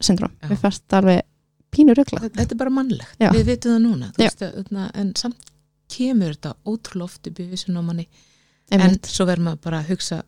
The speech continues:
Speaker 2: hugsa, aft-, hugsa, þetta er bara mannlegt, þetta er bara
Speaker 1: Já, bara eins og koma í
Speaker 2: þetta er bara
Speaker 1: hlaðvarpið.
Speaker 2: eðlilegt. Já,
Speaker 1: Þá
Speaker 2: þetta er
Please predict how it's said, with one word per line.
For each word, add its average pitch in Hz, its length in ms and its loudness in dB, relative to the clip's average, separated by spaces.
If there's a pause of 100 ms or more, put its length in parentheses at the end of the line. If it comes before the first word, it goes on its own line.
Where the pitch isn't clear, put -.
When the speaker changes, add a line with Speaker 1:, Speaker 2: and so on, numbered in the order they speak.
Speaker 2:
hugsa, 160 300 -8 (220)
aft-, - 160 -12 (180)
hugsa, 175 240 -8
þetta 196 220 0
er 208 40 0
bara 190 160 -4
mannlegt, 139 360 -8
þetta 170 100 -6
er 180 60 -4
bara 180 280 -6 (220)
Speaker 1:
Já, 262 140 4 (180)
bara 214 140 2
eins 220 120 2
og 226 100 2
koma 240 300 4
í 226 120 4
Speaker 2:
þetta - 0 -
er 226 60 2
bara 214 120 0
Speaker 1:
hlaðvarpið. 277 320 2
Speaker 2:
eðlilegt. - 260 0
Já, 247 140 0
Speaker 1:
Þá - 160 -8
Speaker 2:
þetta 233 160 2
er - 640 2